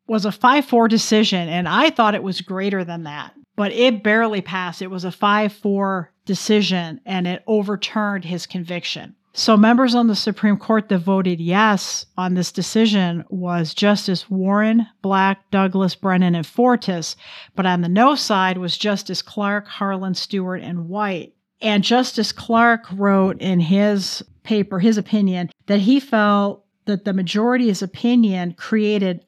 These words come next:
unnecessary strict interpretation of the Fifth Amendment that curtails the ability of police to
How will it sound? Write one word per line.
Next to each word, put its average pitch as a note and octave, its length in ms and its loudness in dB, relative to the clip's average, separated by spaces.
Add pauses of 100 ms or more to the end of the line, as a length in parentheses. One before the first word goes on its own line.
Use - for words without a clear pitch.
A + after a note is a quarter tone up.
(200)
unnecessary A3 960 2
strict G#3+ 600 -4 (100)
interpretation G#3 920 -2
of F3+ 160 -4
the F3+ 100 -4
Fifth G#3+ 360 -4
Amendment F#3+ 640 0 (180)
that G3 200 0
curtails A#3 600 0
the G#3+ 120 0
ability G#3+ 420 2
of F#3 140 -2
police G#3 400 -2
to - 180 -6